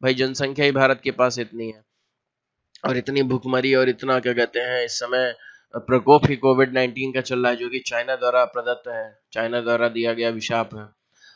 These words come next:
आकस्मिक कोष व्यवस्था देख लेते हैं। आकस्मिक कोष व्यवस्था का मतलब क्या हो गया हमारे पास? Contingent reserve arrangement, सीआरए, Contingent reserve arrangement, सीआरए। तो आकस्मिक कोष व्यवस्था क्या है? पारस्परिक वित्तीय सहायता प्रदान करने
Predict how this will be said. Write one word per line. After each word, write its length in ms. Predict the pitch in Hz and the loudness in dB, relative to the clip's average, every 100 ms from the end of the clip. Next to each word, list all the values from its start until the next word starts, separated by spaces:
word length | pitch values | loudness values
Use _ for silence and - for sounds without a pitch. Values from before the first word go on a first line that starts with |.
| - | 2
आकस्मिक 520 | 123 123 135 - 147 | 2 4 0 0 -2
कोष 420 | - 135 131 - 127 | 4 4 4 0 2
व्यवस्था 360 | 131 127 139 | 2 4 4
देख 180 | 131 127 | 4 2
लेते 240 | 127 117 | 0 0
हैं। 80 | 127 | 0
आकस्मिक 520 | 120 117 117 - 139 - | 0 -2 -10 -10 -10 -4
कोष 260 | 127 127 | -4 -2
व्यवस्था 300 | 127 123 131 | -2 0 -2
का 140 | 131 127 | -6 -8
मतलब 240 | 123 131 | -8 -10
क्या 180 | 131 131 | -2 0
हो 120 | 127 | 0
गया 120 | 131 | -2
हमारे 240 | 131 127 131 | -2 -4 -2
पास? 360 | 151 202 - _ 117 _ | -2 -4 -8 _ -20 _
Contingent 760 | 135 139 147 170 151 147 139 120 _ _ _ _ - | 0 2 4 4 4 0 0 -8 _ _ _ _ -2
reserve 420 | 131 120 143 143 | 0 4 6 6
arrangement, 720 | 135 127 127 135 120 131 117 | 2 4 4 2 0 0 0
सीआरए, 440 | 110 135 135 117 107 | -2 0 4 2 0
Contingent 680 | - 117 135 143 135 180 165 | -8 -10 -2 -2 0 -2 -2
reserve 420 | 120 113 143 170 | -4 2 2 2
arrangement, 640 | - 123 120 120 120 180 | 0 0 0 -6 -4 -4
सीआरए। 480 | - 139 123 110 101 _ _ _ _ _ _ _ _ _ _ _ _ _ - | -2 0 2 0 -6 _ _ _ _ _ _ _ _ _ _ _ _ _ -4
तो 60 | 131 | 2
आकस्मिक 500 | 127 123 135 147 143 | 2 2 -2 -2 0
कोष 240 | 139 135 | 0 2
व्यवस्था 300 | 139 135 143 | 2 0 0
क्या 140 | 131 135 | 2 0
है? 60 | |
पारस्परिक 480 | 131 127 127 - 131 | 4 2 2 -4 -4
वित्तीय 540 | 123 127 135 139 135 | -4 -6 -4 0 0
सहायता 460 | 127 123 117 120 131 | 0 0 0 2 0
प्रदान 380 | 127 120 127 131 | 0 0 -2 0
करने 340 | 135 127 139 | -2 0 -2